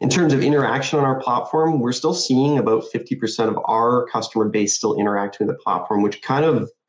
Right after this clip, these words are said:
indicates potentially that they're using this time to, uh, work on their businesses, work on products. Uh, we're seeing some initial steps on pivot moves.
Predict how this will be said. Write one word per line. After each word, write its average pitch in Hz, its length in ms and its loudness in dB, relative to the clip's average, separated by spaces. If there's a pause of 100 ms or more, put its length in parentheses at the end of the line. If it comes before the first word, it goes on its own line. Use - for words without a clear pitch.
(120)
indicates 113 600 0
potentially - 580 -4
that 101 220 -2
they're 107 140 0
using 120 500 2
this 107 180 0
time 107 460 0
to, 104 500 0 (400)
uh, 98 180 0
work - 240 2
on 139 100 2
their 127 140 2
businesses, 117 680 0
work 107 240 0
on 120 120 0
products. 110 760 -4 (400)
Uh, 107 260 0
we're 110 100 2
seeing 123 300 2
some 131 760 2 (200)
initial 117 420 0
steps - 440 -6
on 101 180 -4
pivot 117 360 -2
moves. 127 500 0